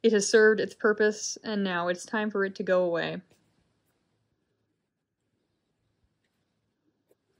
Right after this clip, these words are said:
And this is, this is why we didn't backstitch, and this is why we kept the stitches really big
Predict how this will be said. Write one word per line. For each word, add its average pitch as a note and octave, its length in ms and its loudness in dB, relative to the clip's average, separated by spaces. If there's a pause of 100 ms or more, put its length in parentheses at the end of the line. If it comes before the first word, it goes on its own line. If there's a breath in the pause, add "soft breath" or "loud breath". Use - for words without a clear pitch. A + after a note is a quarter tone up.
(560 soft breath)
And A#3+ 120 10
this C#4 160 8
is, G3+ 180 0
this C4+ 180 2
is A3 80 -2
why G3+ 340 8
we F#3+ 160 -4
didn't E3+ 240 -4
backstitch, - 440 -10
and F3+ 80 -8
this G3 100 -2
is F#3+ 100 -2
why F#3 220 4
we F3+ 100 -2
kept F3 280 -2
the G3 60 -2
stitches F#3+ 360 -6
really G3 180 0
big G#3 340 0